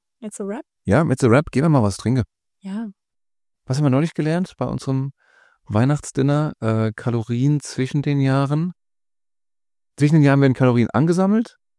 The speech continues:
Speaker 1: Ach so, nee, das hat doch eine Kundin gestern gesagt im Call.
Speaker 2: Ah ja, eine Kundin war das, richtig.
Speaker 1: <laughs> Genau, äh, Kalo-, also, äh, oh, man wird nicht dick zwischen, äh, Weihnachten und Silvester, sondern zwischen
Speaker 2: Silvest-
Speaker 1: Silvester und Weihnachten.
Speaker 2: So schön.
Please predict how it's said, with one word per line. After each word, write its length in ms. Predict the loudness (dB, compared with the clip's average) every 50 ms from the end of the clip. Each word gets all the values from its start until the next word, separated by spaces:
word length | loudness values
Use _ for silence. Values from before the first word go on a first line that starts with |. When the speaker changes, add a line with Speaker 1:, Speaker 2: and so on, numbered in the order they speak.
| _ _ _ _ _ -8
Speaker 1:
Ach 60 | -4
so, 100 | -4 -2 -2
nee, 120 | -2 -2
das 120 | -4 -4
hat 120 | -4 -6 -4
doch 60 | -4
eine 160 | -2 -2 -2
Kundin 280 | -4 -4 -4 -2 -2 -2
gestern 280 | -4 -4 -4 -6 -6
gesagt 280 | -6 -4 -4 -6 -4 -4
im 80 | -6 -6
Call. 300 | -4 -6 -4 -4 -4 0 0
Speaker 2:
Ah 60 | 2
ja, 120 | 4 4
eine 180 | 6 6 6 6
Kundin 260 | 6 6 6 6 8 6
war 120 | 6 6
das, 160 | 6 4 0
richtig. 360 | -2 -2 -2 -4 -4 -6 -8 _
Speaker 1:
<laughs> 600 | -4 -4 -4 -2 -4 -4 -4 -4 -6 -8 -8 -8 -10 _ _ _ _ _ _ _ _
Genau, 360 | -4 -2 0 0 0 -2 -2 -4
äh, 540 | -6 -6 -4 -2 -2 0 0 -2 -2 -4 -6 -6
Kalo-, 280 | -8 -6 -4 -4 -6
also, 220 | -4 -2 -2 0 0 -2 -4
äh, 420 | -6 -8 -10 -12 -14 -14 -16 -18 -20 -20 _ _ _ _ _ _ _ _ _ _ _
oh, 500 | -16 -14 -14 -14 -16 -8 -4 -2 -2 -2 -2 -2
man 180 | 0 0 0
wird 160 | 0 0 -2 -2
nicht 220 | -4 -4 -6 -10
dick 140 | -12 -12 -12 _
zwischen, 460 | -8 -8 -8 -4 -2 -2 -2 -2 -2
äh, 500 | -4 -6 -4 -4 -2 -2 -2 -2 -2 -2 -2
Weihnachten 400 | -2 -2 -2 -4 -6 -4 -4 -4
und 100 | -4 -4
Silvester, 460 | -6 -6 -4 -6 -6 -4 -4 -4 -2 -2
sondern 240 | -2 -2 -2 -2 -2
zwischen 320 | -4 -6 -4 -4 -4 -4 -6
Speaker 2:
Silvest- 500 | -8 -4 0 2 2 4 6 6 6 6
Speaker 1:
Silvester 520 | 4 2 0 0 -2 -2 _ 0 0 2 0
und 100 | 0 0
Weihnachten. 400 | 0 -2 -2 -2 -4 -8 -8 -6 -4
Speaker 2:
So 260 | 2 4 6 6 6
schön. 460 | 4 2 0 0 0 -4 -8 -12